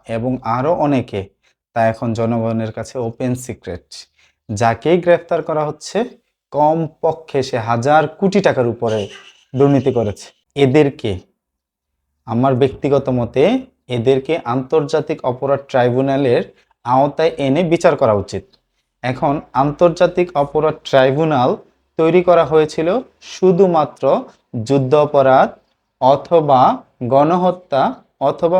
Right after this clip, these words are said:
মানবতা বিরোধী অপরাধের সাথে যারা কর্মকাণ্ডে লিপ্ত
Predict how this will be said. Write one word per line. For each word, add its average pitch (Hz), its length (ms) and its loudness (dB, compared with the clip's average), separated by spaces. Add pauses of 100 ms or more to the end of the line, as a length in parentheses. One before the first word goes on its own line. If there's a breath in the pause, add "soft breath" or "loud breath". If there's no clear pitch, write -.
মানবতা 147 600 0
বিরোধী 139 480 0
অপরাধের 170 600 2
সাথে 139 280 -4 (420 soft breath)
যারা 123 300 0 (120)
কর্মকাণ্ডে 208 680 0
লিপ্ত 190 320 0